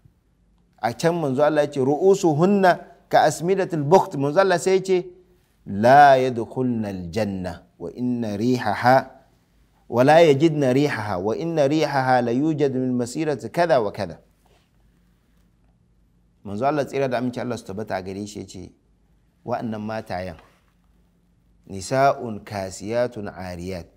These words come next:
mata ne wanda suka zamanto masu fidda tsaraicinsu, masu shiga yohi da abubuwan da bai kamata ba. Dukkanin wani nau'i na fidda tsaraici da baɗala za ka ga suna yin shi.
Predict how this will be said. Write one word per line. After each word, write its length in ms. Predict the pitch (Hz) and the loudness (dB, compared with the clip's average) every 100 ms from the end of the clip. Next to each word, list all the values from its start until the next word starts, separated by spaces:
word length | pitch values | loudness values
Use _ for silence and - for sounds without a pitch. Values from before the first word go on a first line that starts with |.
| _ _ _ | _ _ _
mata 460 | 120 127 131 135 135 | -6 -4 0 2 2
ne 80 | 120 | 2
wanda 240 | 127 120 | -2 -2
suka 220 | - 113 | -8 -6
zamanto 500 | 110 117 120 117 120 | -4 -4 -6 -6 -6
masu 340 | 117 101 - 107 | -6 -8 -10 -12
fidda 360 | - 131 117 | -10 -6 -6
tsaraicinsu, 760 | 101 120 123 127 123 107 98 107 98 | -4 -2 -2 -2 -6 -12 -12 -12 -10
masu 360 | 104 98 - 123 | -10 -10 -10 -10
shiga 380 | 127 113 127 | -8 0 2
yohi 500 | 127 127 107 104 127 | 2 0 -4 -4 -4
da 140 | 123 120 | -4 -6
abubuwan 360 | 120 131 139 135 | -6 -6 -4 -2
da 80 | 117 | -2
bai 140 | 110 | -4
kamata 400 | - 117 131 117 | -4 -2 -2 -2
ba. 160 | 95 - _ _ _ _ _ _ _ _ _ _ _ _ _ _ _ - | -8 -12 _ _ _ _ _ _ _ _ _ _ _ _ _ _ _ -2
Dukkanin 540 | 127 202 - 220 190 | 2 4 8 8 8
wani 180 | 196 196 | 8 8
nau'i 480 | 196 208 220 190 151 | 8 8 8 2 2
na 120 | 151 | 2
fidda 340 | 151 180 160 | 0 -2 0
tsaraici 600 | 147 170 175 180 175 165 | 0 0 2 2 0 -4
da 160 | 131 131 | 0 0
baɗala 760 | 117 123 - 170 175 180 156 | 0 -2 4 8 10 10 8
za 220 | 123 156 160 | 6 2 2
ka 100 | 131 | -2
ga 100 | 131 | -4
suna 260 | 151 139 | -4 -2
yin 200 | 113 117 | -2 -4
shi. 160 | 104 | -8